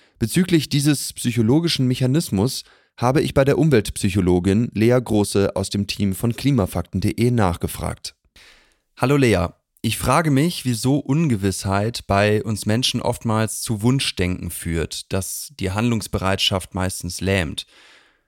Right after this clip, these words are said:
Müsste nicht eigentlich genau das Gegenteil der Fall sein, dass Menschen zum Beispiel angesichts der Ungewissheit, zu welchen Folgen die wahrscheinliche Überschreitung einiger Klimakipppunkte oberhalb von eins Komma fünf Grad Celsius Erderhitzung führen wird,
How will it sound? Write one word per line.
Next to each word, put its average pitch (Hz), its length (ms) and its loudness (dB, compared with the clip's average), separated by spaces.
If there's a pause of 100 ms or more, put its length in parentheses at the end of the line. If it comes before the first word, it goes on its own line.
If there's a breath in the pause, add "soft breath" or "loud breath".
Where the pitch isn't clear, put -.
(120 soft breath)
Müsste 123 260 0
nicht 135 220 -2
eigentlich 123 380 -2
genau 104 260 0
das 110 240 -4
Gegenteil 117 480 0
der 87 120 -2
Fall 85 280 -4
sein, 101 480 -2 (200)
dass - 340 -6
Menschen 113 340 -2
zum 107 140 -6
Beispiel 101 340 -2
angesichts 104 440 -4
der 104 140 -2
Ungewissheit, 113 800 0 (300 soft breath)
zu 104 240 -4
welchen 117 380 0
Folgen 120 640 0
die 101 240 -2
wahrscheinliche 113 600 -2
Überschreitung 104 580 -2
einiger 104 320 -2
Klimakipppunkte 113 920 -4
oberhalb 101 420 -2
von 98 280 -4
eins - 260 -6
Komma 101 140 -4
fünf - 260 -12
Grad 104 220 -6
Celsius 98 400 -2
Erderhitzung 98 640 -4
führen 135 420 -2
wird, 104 280 0